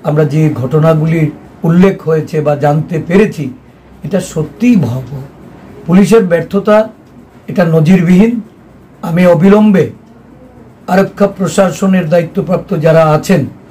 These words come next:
তাদের কাছে আমি অনুরোধ রাখছি যে এই ঘটনা অবিলম্বে এটা বন্ধ হোক।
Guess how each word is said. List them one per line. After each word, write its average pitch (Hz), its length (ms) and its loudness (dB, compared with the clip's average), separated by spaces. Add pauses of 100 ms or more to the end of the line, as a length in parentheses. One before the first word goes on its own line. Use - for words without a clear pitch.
(500)
তাদের 160 320 0
কাছে 185 400 0
আমি 175 420 -2 (120)
অনুরোধ 175 420 2
রাখছি - 380 -6 (1000)
যে 214 60 0
এই 208 320 2
ঘটনা 196 680 0
অবিলম্বে 196 640 2 (540)
এটা 180 280 0
বন্ধ 175 320 2
হোক। 175 320 0